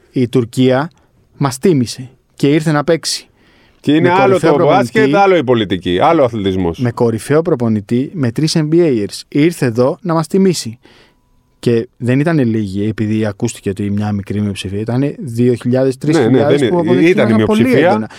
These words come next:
Speaker 1: Φυσικά ήταν, αλλά
Speaker 2: Και
Speaker 1: δεν ήταν
Speaker 2: χειροκροτήθηκαν
Speaker 1: διακόσια.
Speaker 2: μετά. Μόλις τελείωσε ο ύμνος, αρκετοί χειροκρότησαν.
Speaker 1: Δεν ήταν διακόσια άτομα,
Speaker 2: Ναι,
Speaker 1: αυτό εννοώ.
Speaker 2: ναι.
Speaker 1: Ήταν χιλιάδες. Ήταν χιλιάδες. Για όνομα του Θεού.
Speaker 2: Λοιπόν.
Speaker 1: Εντάξει, όλοι οι Έλληνες είμαστε, αλλά δεν είμαστε μόνοι μας σε αυτόν τον κόσμο. Δύο χιλιάδες είκοσι δύο.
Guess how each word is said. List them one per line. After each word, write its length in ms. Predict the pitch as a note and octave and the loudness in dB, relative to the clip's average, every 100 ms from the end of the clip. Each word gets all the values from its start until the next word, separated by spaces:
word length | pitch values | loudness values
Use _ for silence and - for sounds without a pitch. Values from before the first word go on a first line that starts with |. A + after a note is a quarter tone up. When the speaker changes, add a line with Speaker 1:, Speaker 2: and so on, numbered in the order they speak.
| - - C3 | -20 -14 -8
Speaker 1:
Φυσικά 380 | - F#3+ - B3 | -2 -2 0 0
ήταν, 300 | B2+ A2 A#2+ | 0 -2 -4
αλλά 180 | - C3 | -2 0
Speaker 2:
Και 80 | E3+ | 2
Speaker 1:
δεν 80 | E3+ | 2
ήταν 60 | A#3 | 2
Speaker 2:
χειροκροτήθηκαν 400 | - F3+ F3 C#4 | 2 2 2 2
Speaker 1:
διακόσια. 200 | A#3 D#3 | 2 2
Speaker 2:
μετά. 260 | C3+ A#2+ A#2+ | 2 2 2
Μόλις 180 | D#3+ F3+ | 2 2
τελείωσε 340 | F3+ G3+ F3 | 4 4 4
ο 20 | |
ύμνος, 160 | G#3 A3 | 2 2
αρκετοί 320 | G3 G3 G3 | 0 0 -2
χειροκρότησαν. 540 | A3+ A#3 A3 G#3 - G2 | -2 -2 0 -2 -2 -2
Speaker 1:
Δεν 120 | D3 | 0
ήταν 120 | G#3+ | 2
διακόσια 380 | D#3 A#2+ A#2+ A#2+ | 0 0 -2 -2
άτομα, 240 | A2 B2 | -2 0
Speaker 2:
Ναι, 60 | E3 | 0
Speaker 1:
αυτό 140 | F#3+ | 0
εννοώ. 280 | F#3 C3 G#2+ | 0 0 0
Speaker 2:
ναι. 80 | G#2 | 0
Speaker 1:
Ήταν 180 | - D#3+ | 0 0
χιλιάδες. 720 | - E3 F3+ B2 G#2 - - _ _ | 0 2 2 0 -4 -10 -16 _ _
Ήταν 140 | - C3 | -6 -4
χιλιάδες. 520 | C3 C#3 A#2 F#2+ - - | 0 0 0 -4 -12 -6
Για 260 | A#2+ B2+ | -2 0
όνομα 220 | C#3 A2+ | 2 0
του 100 | F#2+ | -4
Θεού. 340 | - F#2+ F#2+ G2+ _ _ _ _ _ | -8 -6 -6 -6 _ _ _ _ _
Speaker 2:
Λοιπόν. 240 | A2+ G#2 | -4 0
Speaker 1:
Εντάξει, 260 | C3 A#2 F#3+ | 0 -2 -2
όλοι 240 | D#3+ E3 D#3 | 2 2 4
οι 40 | |
Έλληνες 320 | F3 B2+ G#2+ | 2 0 -2
είμαστε, 380 | A#2 A#2+ A#2+ E3+ | 0 0 0 0
αλλά 460 | F3 F3+ F3+ F#3+ F#3+ | 2 2 2 2 2
δεν 160 | G#3 | 2
είμαστε 300 | D#3+ A#2 B2 | 2 0 0
μόνοι 200 | A#2+ A#2 | 0 2
μας 120 | A2 | 0
σε 60 | G#2+ | -4
αυτόν 200 | G#2+ G#2 | -6 -2
τον 80 | G#2 | -2
κόσμο. 340 | G2 G#2+ C#3+ - - - C4+ - | -2 -4 -6 -10 -20 -18 -18 -8
Δύο 160 | F3+ F#3+ | 0 2
χιλιάδες 220 | G3 G3+ | 4 2
είκοσι 220 | G3 F3+ | 0 0
δύο. 420 | G#3 A#3 F#3+ B2+ | 2 4 4 0